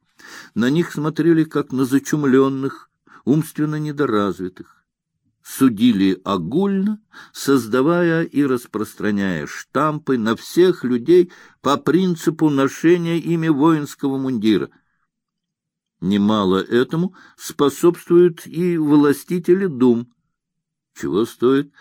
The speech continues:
один только бывший артиллерист-поручик граф Лев Николаевич Толстой. О непримиримости русской интеллигенции,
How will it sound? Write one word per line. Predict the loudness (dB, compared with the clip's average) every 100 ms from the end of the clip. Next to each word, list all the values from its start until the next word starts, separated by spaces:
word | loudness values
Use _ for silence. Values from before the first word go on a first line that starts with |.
| -20 _
один | -4 0 2 2
только | 0 0 2 0
бывший | 2 2 2 2 2 2
артиллерист-поручик | 0 -4 -2 2 4 4 4 0 -4 -2 0 4 2 2 0 -2 -2 -10
граф | -6 -2 0 0 -4 -8
Лев | -4 0 -2 -2
Николаевич | -10 -2 -2 0 -2 -4 -8
Толстой. | -2 -2 -2 -16 -6 -2 -2 -6 _ _ _ _ _ _ _ _ -20 -20 -4
О | 0
непримиримости | 2 2 2 2 4 4 2 0 0 2
русской | 2 2 -2 -2
интеллигенции, | -2 0 0 2 2 0 -4 -10 -12